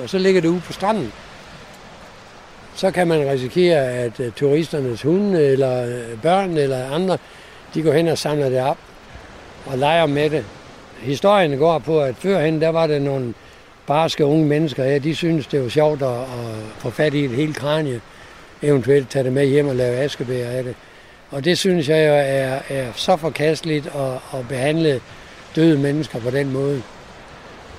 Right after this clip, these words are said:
Det er jo, øh, det er jo skeletter, det ved jeg, men det er jo stadigvæk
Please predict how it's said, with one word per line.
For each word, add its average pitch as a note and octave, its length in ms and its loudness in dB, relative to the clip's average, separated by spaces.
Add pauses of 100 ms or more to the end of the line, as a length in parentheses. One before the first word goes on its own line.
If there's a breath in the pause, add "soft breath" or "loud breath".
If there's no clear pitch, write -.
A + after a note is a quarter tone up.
Det D#3+ 180 4
er D3 100 4
jo, C3+ 340 2
øh, B2 440 -6
det D#3+ 100 -2
er E3 60 0
jo C#3+ 100 0
skeletter, D3+ 480 -2
det D3 160 -2
ved E3 80 0
jeg, D3+ 180 2
men C3+ 220 -2
det C#3+ 140 2
er C#3 40 2
jo C3 140 0
stadigvæk D3+ 540 2